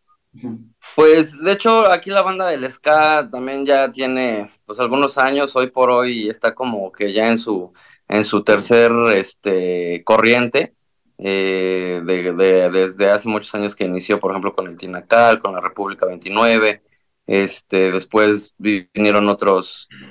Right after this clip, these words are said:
Speaker 2: otra, otra camada de, de, de bandas que, que estuvieron, como los Scapiens, como La Primata, como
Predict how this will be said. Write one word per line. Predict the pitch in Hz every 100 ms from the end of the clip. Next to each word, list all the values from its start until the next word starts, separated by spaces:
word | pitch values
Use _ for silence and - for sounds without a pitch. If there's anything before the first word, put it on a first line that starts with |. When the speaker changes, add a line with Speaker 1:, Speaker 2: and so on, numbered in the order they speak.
| - -
Speaker 2:
otra, | 107 117 110 104 95 92
otra | 95 104
camada | 107 101 107 104
de, | 92 87 85 80
de, | - 98 95 90
de | 92
bandas | 92 110 113 110 107 -
que, | - 92 90 87
que | 95
estuvieron, | 95 101 98 101 104 98 92 87
como | - 92 90
los | 90
Scapiens, | 90 - 117 117 107 101 -
como | 92
La | 90 85
Primata, | 95 104 113 113 107 101
como | - 95 90 90 90 90